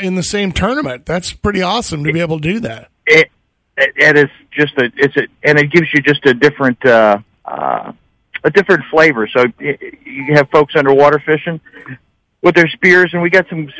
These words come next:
Speaker 2: We actually have a couple of the, uh, combat wounded veterans that will be spearfishing. So, uh, just a neat, uh, opportunity. Great prizes. Uh, we've got a couple of spear guns that are for first and second prize that are a thousand dollars. They're,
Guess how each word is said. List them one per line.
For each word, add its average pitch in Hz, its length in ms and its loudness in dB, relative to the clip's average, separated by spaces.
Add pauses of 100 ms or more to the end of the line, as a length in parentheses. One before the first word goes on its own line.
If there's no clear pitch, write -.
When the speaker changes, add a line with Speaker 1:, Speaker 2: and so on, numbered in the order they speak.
Speaker 2:
We 147 180 2
actually 156 320 2
have 147 100 2
a 147 60 -2
couple 156 300 2
of 139 80 2
the, 139 260 4
uh, 135 220 4
combat 143 480 2
wounded 143 300 -2
veterans 147 400 2
that 113 160 -6
will 117 100 -4
be 117 200 0
spearfishing. - 680 0 (220)
So, 117 240 6
uh, 110 320 4 (220)
just 160 200 0
a 143 100 4
neat, 143 300 2 (120)
uh, 123 260 4
opportunity. 139 600 2
Great 143 320 2
prizes. 156 560 2
Uh, 139 220 4
we've 131 140 0
got 127 140 4
a - 40 -8
couple 127 400 2
of 120 120 2
spear 147 240 0
guns 139 300 2
that 131 120 2
are 123 80 2
for 120 160 -2
first 135 280 0
and - 120 -20
second 131 300 0 (380)
prize 139 280 6
that 131 100 2
are 123 80 4
a 113 60 -2
thousand 135 460 2
dollars. 120 440 2
They're, 107 160 -4